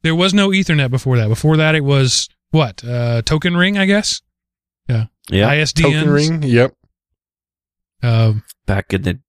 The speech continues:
Speaker 2: the scary days.
Speaker 1: So what is that? Thirty-five years of, of Ethernet.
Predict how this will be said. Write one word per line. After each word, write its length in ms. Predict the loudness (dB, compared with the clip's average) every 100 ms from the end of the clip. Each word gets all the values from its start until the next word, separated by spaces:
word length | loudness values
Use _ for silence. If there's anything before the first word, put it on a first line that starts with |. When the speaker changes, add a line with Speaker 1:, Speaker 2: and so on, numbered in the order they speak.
| _
Speaker 2:
the 100 | -6
scary 460 | -4 -2 2 2 2
days. 460 | 2 0 -2 -8 -14 _ _ _ _ _ _ -20 -18 -18 -20 -4
Speaker 1:
So 120 | 0
what 120 | 2
is 100 | 2
that? 180 | -2 -4
Thirty-five 840 | -2 2 2 0 -2 0 0 0 2
years 540 | 2 2 -2 -4 -8 _ _ _ -4
of, 500 | 0 2 0 -2 -12 _ _
of 100 | -4
Ethernet. 460 | -2 -2 -2 -6